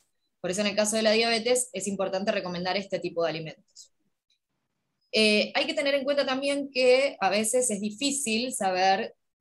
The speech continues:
eh, qué índice glucémico tiene una comida final, porque uno mezcla varios alimentos en un plato, ¿m? Pero también, eh, pensar que se puede modificar el índice glucémico con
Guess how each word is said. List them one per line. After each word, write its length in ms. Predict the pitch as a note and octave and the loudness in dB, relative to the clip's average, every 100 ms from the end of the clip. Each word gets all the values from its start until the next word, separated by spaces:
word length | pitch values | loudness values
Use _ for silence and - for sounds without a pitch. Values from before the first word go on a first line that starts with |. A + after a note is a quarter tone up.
| - | -8
eh, 240 | F3+ F3 | -8 -4
qué 80 | G3 | -2
índice 320 | G#3 G#3+ G#3 | 0 0 0
glucémico 440 | G3 G#3 A3+ A3+ G3+ | -2 -2 -2 -2 -4
tiene 180 | G#3 | -2
una 140 | G#3+ G3+ | -2 -2
comida 300 | F3+ G3+ G#3 | -2 -2 -4
final, 460 | - G3 C4+ G3+ F3 | -4 0 2 2 -2
porque 840 | E3 E3 - _ _ _ - E3 | -6 -8 -16 _ _ _ -14 -10
uno 140 | G3 | -4
mezcla 380 | G3 A#3+ G#3 F3+ | -2 -2 -2 0
varios 400 | F3+ F3+ F3+ F3+ | 0 0 -2 -2
alimentos 500 | E3+ F3 F3+ F3 E3 | -4 -4 -6 -4 -6
en 140 | E3+ | -6
un 60 | D#3+ | -6
plato, 380 | F3 D#3 - - _ - | -4 -4 -6 -16 _ -14
¿m? 240 | E3+ G#3+ - _ _ _ - | -12 -12 -14 _ _ _ -2
Pero 200 | A3+ B3+ | 2 2
también, 540 | B3+ C4 C4+ C#4+ C#4+ - | 2 0 -2 -6 -12 -6
eh, 720 | G3 F#3 F#3 F3+ F3 E3 - _ | -2 0 0 0 0 -2 -6 _
pensar 360 | - G3 G#3+ G#3+ | -4 -2 -2 -2
que 100 | A#3 | -2
se 120 | A3+ | -2
puede 380 | F3 G#3 A3 A#3 | -4 -2 0 0
modificar 600 | A#3 G3+ G3 G3 G#3+ G3 | 0 -2 -4 -4 -2 0
el 100 | F3+ | 0
índice 300 | G3 G#3+ A3+ | -2 -2 -2
glucémico 680 | B3 A#3+ B3 B3+ B3+ C4 - | -4 -4 -2 -4 -4 -6 -4
con 520 | A3+ A3 A#3 B3 B3 | 0 2 0 -6 -14